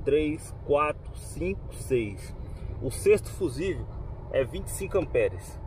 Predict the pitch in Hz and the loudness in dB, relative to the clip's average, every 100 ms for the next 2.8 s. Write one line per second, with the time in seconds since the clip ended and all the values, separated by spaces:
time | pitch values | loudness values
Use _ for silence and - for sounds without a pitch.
0 | - - - - 101 123 131 127 95 - | -8 -8 -6 -4 0 2 2 2 -2 -6
1 | - - - - - - - 104 - 113 | -8 -8 -8 -6 -4 -4 -4 -4 -2 4
2 | 147 180 160 117 107 127 156 - | 4 4 2 2 2 2 0 -6